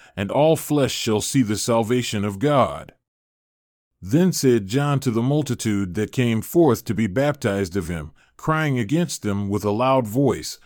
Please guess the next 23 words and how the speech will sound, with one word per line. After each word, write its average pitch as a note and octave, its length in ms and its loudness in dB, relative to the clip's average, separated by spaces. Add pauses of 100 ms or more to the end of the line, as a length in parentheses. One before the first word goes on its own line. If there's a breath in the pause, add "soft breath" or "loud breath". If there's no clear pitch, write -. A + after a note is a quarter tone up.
saying, C#3 600 -2 (120)
"O D3+ 180 4
generation C#3 680 0
of A2+ 80 0
vipers, G2+ 680 -2 (220 soft breath)
who A#2+ 200 2
has G#2+ 140 2
warned D#3 400 0
you D3 100 2
to B2+ 100 2
flee E3 320 0
from A2+ 260 -2
the G#2 80 -2
wrath B2 300 0
to A#2 120 -4
come? E2+ 440 -4 (1080)
Bring D#3 300 4
forth F3+ 380 4
therefore C#3+ 420 4
fruits D3+ 380 0
worthy A#2+ 400 4
of G2 120 0
repentance, G#2 640 -2